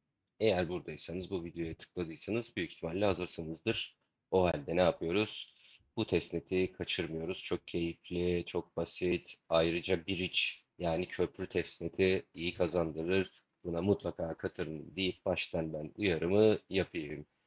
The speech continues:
Şimdi neyi test edeceğiz? Zeta Chain'i test edeceğiz. Ee, bu Zeta Chain'in de sitesi Zeta Labs. Ee, şimdi, e, ben burayı tabii size gösteremeyeceğim için sözel olarak anlatayım.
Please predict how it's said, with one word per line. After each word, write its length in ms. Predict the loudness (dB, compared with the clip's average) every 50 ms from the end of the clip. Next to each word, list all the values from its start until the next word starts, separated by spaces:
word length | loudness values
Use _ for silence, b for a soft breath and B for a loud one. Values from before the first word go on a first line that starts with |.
| b b b _
Şimdi 340 | -6 -2 0 0 0 4 6
neyi 200 | 6 6 6 6
test 240 | 2 0 0 -2 -6
edeceğiz? 380 | -8 -2 2 6 6 6 6
Zeta 360 | 4 0 0 0 2 2 0
Chain'i 360 | 2 2 2 2 4 2 0 -2
test 280 | -4 -8 -8 -8 -6
edeceğiz. 540 | -6 -6 0 4 4 4 4 2 -2 -14 B B B B B B B B B B _ -2 0
Ee, 280 | 2 4 4 4 4 2
bu 100 | -2 -2
Zeta 300 | 0 0 2 2 0 -2
Chain'in 420 | 0 0 0 0 0 -2 -4 -4 -6
de 60 | -8
sitesi 400 | -10 -10 -8 -8 -8 -6 -6 -2
Zeta 260 | 0 0 0 0 -2 0 0
Labs. 420 | 0 0 -2 -4 -10 -10 -12 -14 -18 _ _ _ -4
Ee, 440 | -2 -2 -2 -2 -4 -2 -2 -2 -4 -6 -8 -14 _ _ _ _ _ _ _ _ _ -8
şimdi, 560 | -4 -2 0 0 4 4 4 4 4 2 -4 _ _ _ _ _ _ _ _ _ _ _ _ _ _ _ _ _ _ _ _ _ _ _ -10
e, 40 | -10 -8 -8 -10 -2 _
ben 180 | 4 4 4 4
burayı 240 | 4 2 2 2 2
tabii 160 | 0 0 0
size 220 | -4 -6 -4 -4
gösteremeyeceğim 760 | -4 -4 -6 -4 -2 0 2 2 2 0 0 0 0 -2 -2
için 260 | -2 -4 -4 -6 -6 -8 _ _ _ _ -10
sözel 360 | -2 0 2 4 4 4 4
olarak 360 | 4 4 4 4 4 4 2
anlatayım. 460 | 0 0 2 0 -2 -6 -8 -12 -14